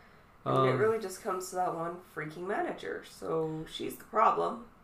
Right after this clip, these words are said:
Speaker 2: Yeah, so it, it got hard because I, basically we don't have a babysitter on weekends,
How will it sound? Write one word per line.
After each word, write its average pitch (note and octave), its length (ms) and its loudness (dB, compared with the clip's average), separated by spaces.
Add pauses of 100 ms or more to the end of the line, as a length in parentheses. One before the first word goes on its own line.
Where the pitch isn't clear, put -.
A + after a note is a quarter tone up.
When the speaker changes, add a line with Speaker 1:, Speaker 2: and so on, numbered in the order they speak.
Speaker 2:
Yeah, A2 280 -2
so - 180 0
it, F2 200 8
it F#3 120 2
got F3 260 8
hard B2+ 300 6
because A#2 840 2 (960)
I, B2 560 2 (1000)
basically D3+ 420 10
we C#3 100 12
don't C3 160 8
have C3 140 4
a A2+ 80 4
babysitter B2 680 2
on B2+ 140 4
weekends, B2+ 540 0